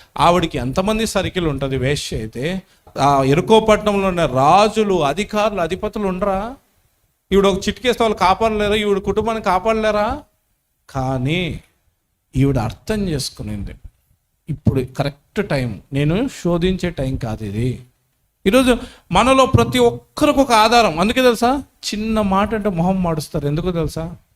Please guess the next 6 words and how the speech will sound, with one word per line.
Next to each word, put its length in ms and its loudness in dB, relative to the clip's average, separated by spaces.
నేను 160 4
రియాలిటీ 440 4
చెప్తాను, 540 -4
అందరి 480 0
గురించి 320 2
చెప్తాను. 400 -4